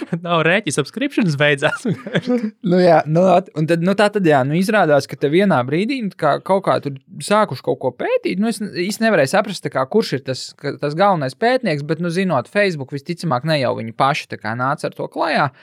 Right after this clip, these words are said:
Speaker 2: Un tad viņi tā kā sapratuši, ka, jā, nu, mūsu tas conversion lift tools, ā, nu, krietni esot, ā, overestimējis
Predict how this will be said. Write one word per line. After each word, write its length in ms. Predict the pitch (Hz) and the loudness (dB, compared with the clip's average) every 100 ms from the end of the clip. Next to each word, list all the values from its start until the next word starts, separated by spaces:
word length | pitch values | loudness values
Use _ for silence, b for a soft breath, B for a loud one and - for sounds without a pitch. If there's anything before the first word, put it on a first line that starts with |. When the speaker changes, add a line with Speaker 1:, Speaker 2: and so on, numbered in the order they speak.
| b b b b b b | b b b b b b
Speaker 2:
Un 140 | 139 | -2
tad 100 | 151 | 2
viņi 120 | 185 160 | 2 2
tā 60 | |
kā 100 | 156 135 | 0 0
sapratuši, 640 | - 254 247 226 175 - | 2 0 0 0 0 0
ka, 120 | 180 | -2
jā, 200 | 180 247 185 | 2 2 2
nu, 80 | |
mūsu 320 | 156 160 208 160 | 0 -2 -2 -6
tas 100 | - | -8
conversion 480 | 139 147 190 156 | -2 0 0 -2
lift 180 | 143 170 | -8 -6
tools, 420 | - 262 208 143 - | -6 0 0 0 -2
ā, 140 | 151 139 131 139 | -4 -2 -2 -4
nu, 160 | 202 | -6
krietni 500 | - 262 277 208 175 | -6 -2 0 0 -2
esot, 500 | 175 - 165 - - | -4 -2 -2 -2 -2
ā, 100 | 143 143 147 147 165 | -6 -4 -4 0 2
overestimējis 1040 | 208 180 139 269 - 190 156 196 165 | 4 4 4 2 0 0 2 2 0